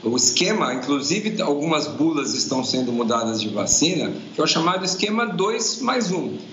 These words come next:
Então, o indivíduo vai estar adequadamente protegido com duas doses, mas uma, mais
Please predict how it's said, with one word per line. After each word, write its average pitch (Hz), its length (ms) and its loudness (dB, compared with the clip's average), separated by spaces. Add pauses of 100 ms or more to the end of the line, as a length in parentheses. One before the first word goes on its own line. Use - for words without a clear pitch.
(160)
Então, 165 160 0
o 185 40 0
indivíduo 202 600 0
vai 202 140 2
estar 143 340 0
adequadamente 131 800 -2
protegido 120 800 0 (220)
com 147 200 2
duas 175 440 0
doses, 175 600 0
mas 196 640 0
uma, 220 280 -2
mais 208 520 0